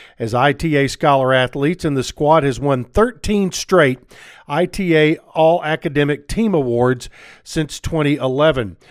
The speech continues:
Those individuals that were singled out, Oscar Brostrom Polson, winning for the second time, Shu Matsuoka for the first time, Pavel, Pavel Model for a fifth time, and Stein Slump for a fifth time.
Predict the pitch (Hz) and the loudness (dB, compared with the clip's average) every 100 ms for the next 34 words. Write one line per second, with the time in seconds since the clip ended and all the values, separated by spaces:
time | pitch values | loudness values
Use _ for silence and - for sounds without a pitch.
0 | - - - 151 135 170 139 131 180 160 | -20 -20 -2 0 2 0 0 0 2 2
1 | 156 131 139 135 - 160 139 135 139 170 | 0 -2 -2 -4 -2 -2 0 2 4 4
2 | - 139 147 - 139 135 117 143 151 - | 0 -2 -2 -4 -4 -4 0 0 0 -2
3 | 143 120 - 185 170 208 208 - - - | -6 -2 0 2 0 -2 -4 -6 -20 -20
4 | _ 123 151 151 - 143 123 - 190 190 | _ -2 0 0 -2 -4 -4 0 0 0
5 | 165 151 139 151 170 - - _ - - | -4 -2 0 0 -2 -8 -20 _ -12 -4
6 | 190 208 175 170 - 170 156 175 170 156 | -2 2 2 2 0 -2 4 2 4 0
7 | 185 147 135 - 190 208 - 143 123 147 | 0 -4 -4 -2 -2 -2 -2 -2 0 -2
8 | 135 - - _ - 170 170 170 156 123 | -8 -20 -20 _ -2 2 4 4 2 0
9 | 175 180 165 143 143 185 165 143 - - | 2 4 4 4 4 4 4 0 -4 -8
10 | 160 147 135 - - _ - 135 120 - | -2 0 -2 -6 -20 _ -10 -8 -8 -2
11 | 208 233 - - - 165 123 120 143 - | 4 4 2 -12 -8 -4 -2 -2 -4 -8
12 | - _ 151 151 127 - 170 170 151 - | -20 _ -2 -2 -2 -2 0 0 -2 -2
13 | 185 170 165 - 151 147 135 127 - 175 | 2 2 0 -4 -2 -2 -4 -6 -4 2
14 | 147 - - _ - 160 127 92 | 2 0 -14 _ -2 -2 -2 -6